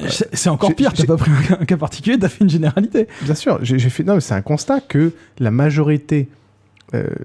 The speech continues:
Speaker 2: des, de l'image que toi tu as du Moyen-Âge ne viennent pas de tes cours d'histoire,
Speaker 1: Bien
Speaker 2: vie-,
Speaker 1: sûr.
Speaker 2: viennent des dix films que tu as vus, viennent de la série que tu as
Speaker 1: Mais
Speaker 2: vue,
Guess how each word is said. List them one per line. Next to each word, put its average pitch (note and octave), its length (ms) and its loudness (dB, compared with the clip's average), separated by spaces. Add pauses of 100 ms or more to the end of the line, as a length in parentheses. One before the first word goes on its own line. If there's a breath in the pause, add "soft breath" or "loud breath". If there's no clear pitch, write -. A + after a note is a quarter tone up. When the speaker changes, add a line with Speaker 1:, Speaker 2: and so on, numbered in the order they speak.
(340)
Speaker 2:
des, B2 280 -2
de A#2 160 0
l'image D#3 420 2
que - 100 -4
toi C3+ 200 -2
tu - 160 -6
as G#2 40 0
du G2+ 120 -4
Moyen-Âge B2 540 0
ne A#2+ 60 0
viennent A2 280 0
pas E3 120 -2
de - 120 -8
tes C3 100 -8
cours B2+ 180 -2
d'histoire, B2+ 500 -4 (340 loud breath)
Speaker 1:
Bien A2 200 -2
Speaker 2:
vie-, C#3+ 100 2
Speaker 1:
sûr. D3+ 120 0
Speaker 2:
viennent C#3+ 340 0
des A#2+ 120 0
dix B2 180 0
films B2+ 240 0
que A2+ 120 0
tu A#2+ 220 -2
as B2+ 60 2
vus, E3 200 2
viennent C#3 260 0
de A#2+ 80 2
la A#2+ 100 2
série B2 380 -2
que - 80 -10
tu A#2 180 -2
as A#2 40 2
Speaker 1:
Mais C3+ 80 2
Speaker 2:
vue, G#3 220 2